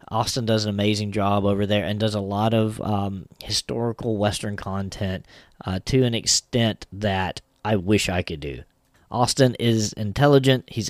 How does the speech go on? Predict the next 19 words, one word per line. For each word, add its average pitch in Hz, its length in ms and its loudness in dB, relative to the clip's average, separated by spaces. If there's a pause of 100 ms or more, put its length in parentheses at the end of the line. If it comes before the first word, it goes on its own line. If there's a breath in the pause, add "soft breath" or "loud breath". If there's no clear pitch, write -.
eloquent, 117 600 0 (400 loud breath)
and 98 500 0
you're 120 240 2
gonna 120 300 2
find 107 680 0 (160)
this 110 300 2
show 101 580 4 (360 soft breath)
has 117 200 4
something 151 340 4
for - 160 -4
everyone. 87 600 0 (380)
We're 107 160 -4
not 123 320 -2
droning 143 420 4
on 127 300 2
about 117 340 0
history 120 640 2 (260 loud breath)
and 104 280 -2
dates 113 440 2